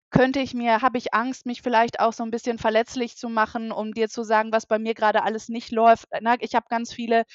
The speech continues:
äh, Kundinnen auch aus dem Softwarebereich, die so, ähm, eben auf Consulting-Ebene dir dann versuchen, mit Sachen, wo du feststeckst, zu helfen. Und da haust du niemanden an,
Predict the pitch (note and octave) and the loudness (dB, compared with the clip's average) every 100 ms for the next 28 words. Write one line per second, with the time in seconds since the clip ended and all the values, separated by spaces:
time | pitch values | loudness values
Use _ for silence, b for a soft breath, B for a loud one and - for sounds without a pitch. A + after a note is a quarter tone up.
0 | B B A3 A3+ - B3 A#3+ A#3+ A#3 A3 | B B 0 2 2 -2 0 -2 -2 -2
1 | - A3 G#3 A3+ A3+ A3 B3 B3 - A3 | 0 0 0 -4 -8 0 0 0 0 0
2 | A3 A3+ G3+ A3 A3+ A#3 G#3 A3 A3 G#3 | 2 0 2 2 0 -8 -8 -4 -2 -2
3 | G#3+ G#3+ G#3+ A#3 A#3 G#3 - A3+ G#3 G#3+ | 0 -2 -2 -6 -4 -4 -4 -2 2 2
4 | B3 A#3 A3+ A3+ G#3+ A3+ A3 A3 A#3 G#3+ | 2 -4 -4 -4 -2 0 0 0 -2 -2
5 | C4 C4 A#3 G#3+ B3 A#3+ A#3 G#3+ G#3+ - | -4 -4 -4 -2 -2 -2 -4 -6 -4 -2
6 | C4 - - - G#3 - - - b b | -2 -4 -10 -4 -4 -4 -20 -20 b b
7 | b - A#3+ A#3+ B3 C#4+ - G#3 G#3 G#3+ | b -6 -2 2 2 2 -2 -4 -4 0
8 | G#3+ A#3 B3 A#3 A#3 B3+ B3+ A#3+ G#3+ A3 | 2 0 -2 -6 -6 -2 -2 -2 -8 -8
9 | - A3+ A3 C4+ | -4 -4 -4 -8